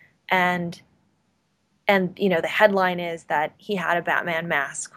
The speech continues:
or he dressed himself as the Joker, or even, you know, as we found, as we've learned more and more about, um, you know, the, the shoo-, the shooter at the, uh, Dark Knight Rises premiere,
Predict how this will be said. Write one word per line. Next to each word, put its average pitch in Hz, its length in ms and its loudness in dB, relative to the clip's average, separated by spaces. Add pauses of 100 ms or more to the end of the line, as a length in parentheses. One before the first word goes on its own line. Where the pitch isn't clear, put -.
or 165 380 4
he 170 120 -8
dressed 170 280 -2
himself 165 420 0
as 165 120 -12
the 160 80 -10
Joker, 156 680 -2
or 165 420 6 (380)
even, 262 600 6
you 220 80 4
know, 185 140 6
as 180 140 2
we 180 100 2
found, 175 600 2 (260)
as 196 120 0
we've 202 160 2
learned 208 280 6
more 185 300 8
and 185 140 0
more 170 480 -2
about, 160 540 2 (520)
um, 170 540 0 (280)
you 190 100 -2
know, 160 200 0
the, - 380 -2 (140)
the 170 120 -2
shoo-, - 280 -2
the 180 180 -2
shooter 185 380 4
at 156 220 4
the, 147 360 2 (540)
uh, 175 400 2 (320)
Dark 175 300 6
Knight 151 280 -2 (540)
Rises 170 720 -2
premiere, - 580 -4